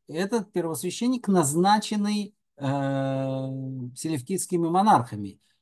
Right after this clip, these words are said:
э, с-, эм, сначала Антиохом, э, пятым, ма-, э, ну, по, по крайней мере, э, п-, от имени, э, малолетнего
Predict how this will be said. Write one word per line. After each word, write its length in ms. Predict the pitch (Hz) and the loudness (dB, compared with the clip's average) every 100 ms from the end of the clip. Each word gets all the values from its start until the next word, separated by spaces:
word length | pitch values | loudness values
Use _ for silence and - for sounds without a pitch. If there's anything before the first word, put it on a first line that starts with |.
| _ | _
э, 360 | 120 120 123 123 127 | -6 -4 -4 -6 -12
с-, 180 | 120 202 | -16 -12
эм, 500 | 143 120 113 110 107 _ _ _ _ _ _ _ _ _ - - - | -8 -4 -4 -4 -8 _ _ _ _ _ _ _ _ _ -20 -20 -14
сначала 580 | - 139 123 151 135 | -8 -4 -2 0 0
Антиохом, 720 | 123 117 143 139 120 123 104 - _ _ _ _ | 0 0 -2 -4 -4 -4 -4 -8 _ _ _ _
э, 180 | 113 113 - | -12 -10 2
пятым, 580 | 170 214 247 240 220 - _ _ _ | 4 4 2 0 -2 -8 _ _ _
ма-, 440 | 185 190 165 160 143 | -8 -6 -6 -8 -6
э, 20 | |
ну, 200 | 120 123 | -2 -2
по, 180 | 107 107 _ _ _ _ - | -2 -6 _ _ _ _ -8
по 100 | 113 | -2
крайней 220 | 131 120 | 2 4
мере, 300 | 117 107 - _ _ _ | 4 2 -6 _ _ _
э, 320 | 123 117 117 123 _ | 0 2 0 -4 _
п-, 140 | - | -8
от 220 | - 127 151 | -2 2 4
имени, 420 | 151 131 117 110 _ | 4 6 4 0 _
э, 260 | 123 123 117 | -2 0 0
малолетнего 800 | 113 120 120 113 117 113 110 | 0 0 0 -2 -4 -4 -6